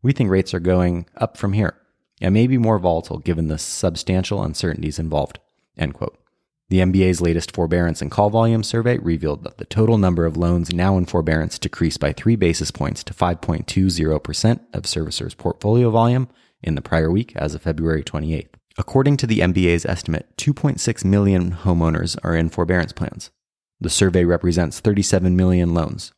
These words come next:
or seventy-four percent of the first mortgage servicing market. Today's economic calendar is light on data, but the mini refunding gets underway with fifty-eight billion dollars of three-year notes auction this afternoon.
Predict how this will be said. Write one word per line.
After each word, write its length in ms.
or 60
seventy-four 640
percent 480
of 100
the 80
first 320
mortgage 320
servicing 460
market. 340
Today's 300
economic 400
calendar 360
is 180
light 180
on 160
data, 320
but 120
the 80
mini 240
refunding 480
gets 180
underway 420
with 220
fifty-eight 460
billion 340
dollars 400
of 140
three-year 340
notes 300
auction 340
this 140
afternoon. 480